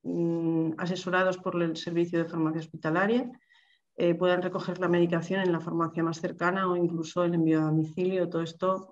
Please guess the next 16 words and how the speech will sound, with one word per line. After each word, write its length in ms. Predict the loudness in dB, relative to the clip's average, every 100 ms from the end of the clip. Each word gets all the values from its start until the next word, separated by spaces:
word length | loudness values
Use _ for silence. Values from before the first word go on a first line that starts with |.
| -6
va 40 |
a 40 |
estar 240 | -4 -4 -6
coordinado. 720 | -6 -4 -2 0 0 -2 -6 _ _ _ _ _
Entonces, 560 | -6 -2 0 0 -2 -6 -2
eh, 280 | 0 2 0
digamos 400 | 0 0 0 0
que, 180 | 0
la, 440 | 2 2 2 -2 -6 -14 _ _ _ _ 0
que 180 | 2 4
la, 480 | 6 6 6 4
el 200 | 0 -2
covid 280 | 0 0 0
ha 60 | -2
supuesto 800 | -4 0 -2 2 2 4 4 0 -6 2
una 680 | 4 6 6 4 4 2